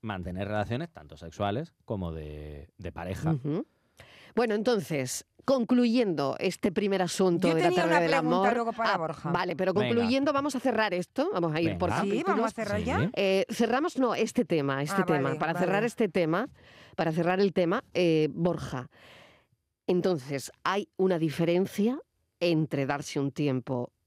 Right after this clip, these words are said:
Speaker 2: y tiempo sabático?
Speaker 1: Sí.
Speaker 2: Y concluyendo, ¿qué, qué, cómo concluirías este asunto?
Speaker 1: Que al final, mm, cada pareja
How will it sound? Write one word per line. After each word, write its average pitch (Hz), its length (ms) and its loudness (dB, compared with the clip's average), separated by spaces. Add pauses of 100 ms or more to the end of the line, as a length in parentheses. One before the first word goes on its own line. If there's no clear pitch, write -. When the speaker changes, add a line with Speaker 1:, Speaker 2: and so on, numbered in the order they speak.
Speaker 2:
y 185 140 2
tiempo 160 460 0
sabático? 135 720 -2 (160)
Speaker 1:
Sí. - 220 -12 (340)
Speaker 2:
Y 233 140 2
concluyendo, 196 840 2
¿qué, 196 260 2 (140)
qué, 160 240 0 (340)
cómo 185 180 0
concluirías 135 680 -2
este 131 180 -8
asunto? 120 340 -12 (500)
Speaker 1:
Que 131 100 -2
al 117 100 -2
final, 120 580 0 (180)
mm, 107 800 -2 (120)
cada 165 240 -4
pareja 131 600 -2